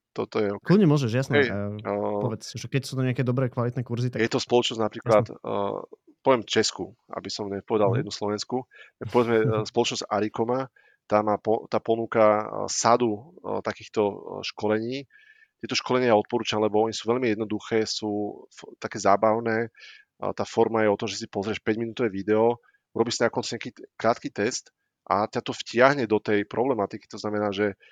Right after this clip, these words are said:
Speaker 1: dneska sme sa bavili o mailoch, ale tie hrozby môžu byť cez, eh, fyzický prienik, to znamená, niekto k tebe príde, môže to byť cez tieto S M S ky alebo,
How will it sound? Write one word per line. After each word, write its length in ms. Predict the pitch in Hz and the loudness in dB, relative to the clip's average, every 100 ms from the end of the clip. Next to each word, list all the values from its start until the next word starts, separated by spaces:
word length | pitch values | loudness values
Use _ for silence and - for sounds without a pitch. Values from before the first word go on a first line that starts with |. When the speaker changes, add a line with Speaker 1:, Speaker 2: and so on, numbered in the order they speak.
| _ - | _ -8
Speaker 1:
dneska 240 | 110 - | -6 -4
sme 80 | 123 | -4
sa 120 | - | 2
bavili 340 | 110 113 117 110 | 6 8 6 2
o 180 | - 92 | -2 -4
mailoch, 320 | 98 110 95 | 2 2 2
ale 300 | 95 101 98 | 2 4 2
tie 200 | - 101 | 0 -4
hrozby 280 | 90 104 107 | -2 -4 -4
môžu 240 | 101 101 | -6 -6
byť 120 | 101 - | -6 -4
cez, 260 | 98 - - - - _ | -4 -4 -10 -20 -20 _
eh, 80 | 95 95 95 98 - | -2 0 2 0 -2
fyzický 600 | - 120 151 - 127 104 | -8 -8 -6 -6 -6 -6
prienik, 400 | 101 101 98 92 | -2 -2 -2 -8
to 80 | 101 | -8
znamená, 240 | 98 98 | -6 -6
niekto 160 | 101 104 | -6 -10
k 80 | - | -8
tebe 140 | 98 | -8
príde, 280 | - 123 123 | -6 -6 -4
môže 200 | 104 98 | -4 -6
to 100 | 107 | -6
byť 120 | 98 - | -8 -8
cez 120 | 95 - - | -8 -10 -14
tieto 240 | 95 95 | -8 -6
S 200 | 107 - | -6 -4
M 80 | 117 | -6
S 80 | - | -6
ky 160 | 98 | -4
alebo, 320 | 95 95 101 | -2 -2 -2